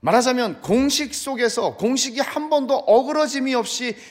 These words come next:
맞아떨어졌던 인생을 살아왔던 이 여인의 삶 속에 이제 하나님께서는 공식으로 풀 수 없는 인생의 신비, 신앙의 신비, 하나님의 신비 속으로 그녀를 데리고 가시고자 하는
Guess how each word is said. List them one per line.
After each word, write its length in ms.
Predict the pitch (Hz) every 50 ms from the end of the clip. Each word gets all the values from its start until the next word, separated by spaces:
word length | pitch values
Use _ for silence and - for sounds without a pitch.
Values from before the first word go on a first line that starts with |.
| -
맞아떨어졌던 1000 | - - - - 208 - 285 285 285 285 294 294 285 294 277 277 262 277 - 262 240
인생을 420 | 233 247 254 214 254 247 247 247
살아왔던 640 | 233 240 - 262 269 254 247 240 247 - 233 220 -
이 260 | - 233 233 226 196 165
여인의 440 | 185 220 254 262 269 247 240 220
삶 200 | 208 - 202 220
속에 440 | 214 - 208 190 180 190 - 359 - - - - _ _ - - -
이제 180 | - 202 202 254
하나님께서는 720 | 254 254 254 254 247 247 254 247 240 262 254 262 247 220 - - - -
공식으로 1000 | - 202 240 262 277 - - 285 262 285 285 277 277 285 269 - - - - - - - _ _ -
풀 220 | - - 330 311
수 260 | - - - - 320
없는 480 | 320 302 285 285 285 294 262 175 117 92 - - - _ _ _ _ _ _ _ _ _ -
인생의 520 | - 175 240 285 240 285 277 277 285 277 277
신비, 600 | - - 302 302 320 302 285 208 131 98 - - - _ _ _
신앙의 520 | - - - 285 285 285 294 285 294 294 285
신비, 560 | - - 302 330 330 311 285 180 110 - - - - -
하나님의 440 | - 277 285 285 285 294 285 302 302
신비 420 | - - - - 330 349 339 339
속으로 420 | 330 - - 311 294 277 285 277 -
그녀를 460 | - 262 254 285 269 269 269 208 - - - -
데리고 380 | - - 226 254 285 294 262 302
가시고자 500 | 247 262 240 - 254 247 247 196 240 226
하는 240 | 233 233 240 220